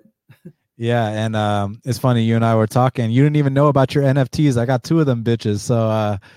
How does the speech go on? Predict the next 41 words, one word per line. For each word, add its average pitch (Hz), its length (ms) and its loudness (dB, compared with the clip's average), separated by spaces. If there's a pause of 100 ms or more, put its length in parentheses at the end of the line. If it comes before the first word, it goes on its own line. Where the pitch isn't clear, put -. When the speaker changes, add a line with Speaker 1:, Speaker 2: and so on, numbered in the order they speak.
(300)
Speaker 2:
I 127 100 -2
heard 151 240 2
you 175 60 4
got 156 200 2
some 160 160 -2
too. 170 280 2 (420)
Speaker 1:
Yeah, 180 380 4
I 156 120 0
did. 180 240 4
I 156 100 4
bought, 175 300 0 (160)
<laughs> - 140 -12
I 240 300 0
bought 196 160 2
a 190 60 0
couple 180 300 -4
too. 180 320 -2
I 156 120 0
was 151 120 -4
like, 139 300 -4 (320)
"That's 381 240 -2
awesome." 302 520 -2 (520)
Yeah, 151 220 0
I 160 80 0
didn't 175 160 -4
even 170 180 -6
know, 151 580 -6
I 147 80 -6
didn't 156 140 -8
even 147 160 -10
know 143 120 -4
that 139 160 -6
was 131 180 -12
a, 113 480 -6
that 127 100 -6
was 123 140 -12
a 123 80 -16
thing, 127 400 -12
you 110 80 -14
know. 110 180 -12
I, 117 180 -10